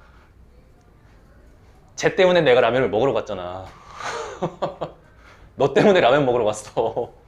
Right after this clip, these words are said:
<laughs> 라면 먹고 십 분 까먹었어. 근데 일부러 까먹은 거야. <laughs> 근데 당연히 오 분 안에 못 먹지. 너희 좀 더 쉬라고.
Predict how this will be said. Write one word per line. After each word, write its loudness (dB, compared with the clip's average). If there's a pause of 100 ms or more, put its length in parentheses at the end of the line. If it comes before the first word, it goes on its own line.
(220)
<laughs> -20
라면 2
먹고 -4
십 -14
분 -2
까먹었어. -2 (1160)
근데 2
일부러 4
까먹은 2
거야. 0
<laughs> -20
근데 -4 (1120)
당연히 2
오 2
분 0
안에 0
못 -2
먹지. -8
너희 -2
좀 -10
더 -8
쉬라고. -8